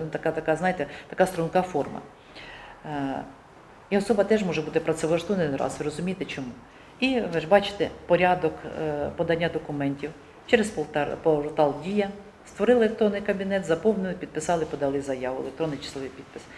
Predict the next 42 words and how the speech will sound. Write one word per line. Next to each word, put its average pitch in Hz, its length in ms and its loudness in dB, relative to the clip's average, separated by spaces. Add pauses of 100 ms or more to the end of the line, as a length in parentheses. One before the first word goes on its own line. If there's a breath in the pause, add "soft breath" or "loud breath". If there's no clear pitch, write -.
(200 loud breath)
По 269 80 4
первому 294 340 4
глі, 233 240 2
звичайно, 196 480 2
пак 175 180 2
документів 165 500 -4
згідно 156 320 -4 (300 loud breath)
з - 40 -18
порядком, 185 460 4
там 156 140 2
теж 151 280 0 (240)
дуже 165 200 2
простий 160 320 -4
порядок, 131 500 -4
так? 185 160 4 (600 loud breath)
І 180 140 2
копія 180 320 6
довідки 165 400 -2
В 151 100 0
П 143 140 -6
О. 135 140 -2
Ну, 170 60 -4
якщо 175 220 -6
беруть 175 260 -6
В 190 100 -2
П 214 120 2
О, 254 140 6
вони 156 220 -2
роблять 156 280 0
копію 185 300 -2
довідки, 214 400 0
ми, 180 100 -2
звичайно, 151 480 -2
потім 143 220 -6
ще 147 120 -4
звіря-, 175 340 0
звіряємо 165 500 -2 (420 loud breath)
з - 120 -6
управлінням 170 440 0
соцзахисту, 285 680 2
але, 185 240 4
е, 151 340 4